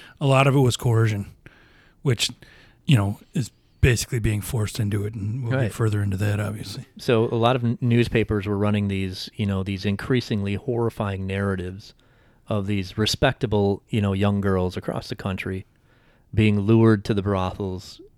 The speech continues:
Speaker 2: um, to be stars. You know, they wanted to, they were gonna be dancers, whatever it would be. They were gonna be stars, and they were brought up to the North Woods and kept there.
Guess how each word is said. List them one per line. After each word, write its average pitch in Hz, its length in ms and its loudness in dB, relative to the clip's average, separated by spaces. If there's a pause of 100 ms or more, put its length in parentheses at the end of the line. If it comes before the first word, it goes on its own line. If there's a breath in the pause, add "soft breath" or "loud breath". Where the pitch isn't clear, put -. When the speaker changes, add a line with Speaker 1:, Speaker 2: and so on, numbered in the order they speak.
(120)
Speaker 2:
um, 98 720 -6 (600)
to 110 100 0
be 104 120 0
stars. 95 600 -2
You 107 80 -2
know, 98 120 -4
they 104 140 0
wanted 104 240 0
to, 113 60 -4
they 113 180 -6
were 104 120 -2
gonna 107 120 -2
be 104 100 -2
dancers, 98 600 -4 (460 loud breath)
whatever 107 360 0
it 107 140 0
would 101 140 -6
be. 95 380 -4
They 98 80 -8
were 95 80 -4
gonna 98 120 -2
be 98 100 -6
stars, - 800 -4 (420 soft breath)
and 101 140 0
they 101 60 0
were 101 100 2
brought 95 260 0
up 101 100 -4
to 107 100 -2
the 95 80 -4
North 98 260 -4
Woods 95 460 -4 (180)
and 98 120 -2
kept - 300 -6
there. - 240 -8